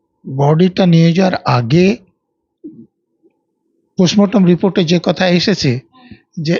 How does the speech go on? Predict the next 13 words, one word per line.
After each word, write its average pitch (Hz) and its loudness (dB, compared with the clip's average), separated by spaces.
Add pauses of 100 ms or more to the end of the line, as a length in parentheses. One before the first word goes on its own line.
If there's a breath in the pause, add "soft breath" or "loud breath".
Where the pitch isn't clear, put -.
(120)
একাধিক 190 0
লোকের 180 0
সিমেন্ট 180 0
পাওয়া 170 0
গিয়েছে, 139 -6 (760 soft breath)
তো - -2
এই 202 4
রকম 220 0 (540)
যদি 180 0
বাড়ির 170 0
লোকেরা 190 2
বা 190 2
বিরোধীরা 180 0